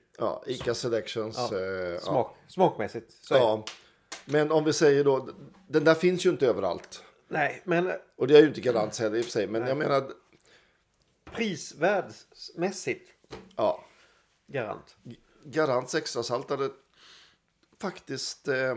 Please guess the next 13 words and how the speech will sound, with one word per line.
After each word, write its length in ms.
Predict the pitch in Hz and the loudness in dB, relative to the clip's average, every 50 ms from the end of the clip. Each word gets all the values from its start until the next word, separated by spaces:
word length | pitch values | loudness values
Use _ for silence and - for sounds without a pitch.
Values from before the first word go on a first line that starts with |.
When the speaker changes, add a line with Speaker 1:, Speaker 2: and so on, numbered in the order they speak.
| 127 131 117 110 _ _ _ _ - | -6 -10 -14 -18 _ _ _ _ -14
Speaker 2:
Ja, 80 | - 143 | -8 -6
den 120 | 147 151 | -6 -6
slår 260 | 147 - 170 165 175 | -6 -6 -4 -2 -2
inte 600 | 185 185 180 151 131 - _ - 175 175 175 170 156 - | 0 -2 -2 -4 -8 -12 _ -4 -2 -2 -2 -4 -6 -10
Valios. 420 | 165 147 123 107 101 104 107 110 113 | -10 -6 -6 -6 -6 -6 -8 -6 -6
Speaker 1:
tyckte 240 | 190 185 - - - | -6 -6 -4 -2 0
jag 100 | 147 123 | 2 4
var 100 | 117 117 | 2 2
väldigt 340 | 120 127 113 104 107 - | 2 0 0 -2 -6 -8
bra 400 | - - 113 107 104 110 120 123 - - - _ _ _ _ _ _ _ _ _ _ _ _ _ | -8 -6 -4 -2 -2 -2 -4 -6 -10 -18 -20 _ _ _ _ _ _ _ _ _ _ _ _ _
nu, 360 | - 151 143 131 - - - - | -10 -6 -6 -6 -6 -6 -10 -10
n-, 240 | 175 156 151 156 120 | -10 -10 -10 -12 -10
just 340 | 127 143 143 - - - | -6 -4 -4 -4 -6 -10